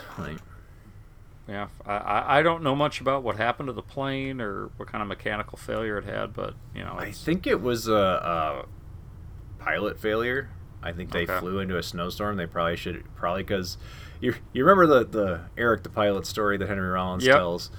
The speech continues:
Speaker 2: Yep.
Speaker 1: I imagine that's kind of this situation. You got this little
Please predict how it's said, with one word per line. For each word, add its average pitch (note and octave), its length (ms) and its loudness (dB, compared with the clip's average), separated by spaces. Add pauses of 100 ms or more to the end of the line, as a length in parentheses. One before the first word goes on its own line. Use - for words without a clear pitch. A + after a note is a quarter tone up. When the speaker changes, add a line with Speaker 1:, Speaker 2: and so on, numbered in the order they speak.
Speaker 2:
Yep. A2+ 300 0
Speaker 1:
I B2 100 2
imagine C#3+ 420 8
that's C3 200 2
kind A#2 240 6
of A2 80 -2
this A2 160 4
situation. F2+ 640 -2 (160)
You F#2+ 80 -6
got G2+ 180 4
this F2+ 240 -4
little B2+ 320 2